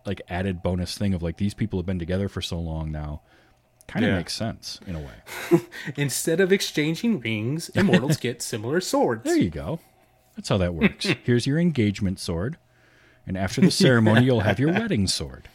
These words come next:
Speaker 1: It's less
Speaker 2: Yeah.
Speaker 1: ornate, but it's sharper.
Speaker 2: Mm-hmm.
Speaker 1: So it's good stuff all around. This is a great episode. Um, and, uh, and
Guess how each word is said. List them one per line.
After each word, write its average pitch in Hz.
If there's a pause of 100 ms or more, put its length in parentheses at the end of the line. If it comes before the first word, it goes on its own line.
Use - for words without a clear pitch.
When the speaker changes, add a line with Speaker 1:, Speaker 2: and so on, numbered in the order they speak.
(140)
Speaker 1:
It's -
less 120
Speaker 2:
Yeah. 156
Speaker 1:
ornate, 156 (500)
but 143
it's -
sharper. - (1080)
Speaker 2:
Mm-hmm. 107 (1500)
Speaker 1:
So 127
it's 120
good 190
stuff -
all 101
around. 82
This 92
is -
a 101
great 107
episode. 107 (480)
Um, 82 (280)
and, 87
uh, 82
and 87